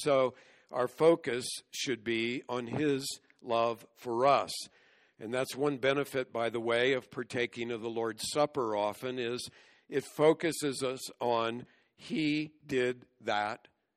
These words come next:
for me. He died for me."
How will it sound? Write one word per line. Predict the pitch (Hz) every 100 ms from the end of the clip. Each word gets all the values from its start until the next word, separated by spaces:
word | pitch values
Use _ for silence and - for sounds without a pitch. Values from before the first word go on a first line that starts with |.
| _
for | - 107
me. | 107 110 85 78 _ _ _ _ _ _ _ _ _ _ _ -
He | 143 139 139 139 -
died | 127 110 113 110
for | - 110
me." | 117 107 82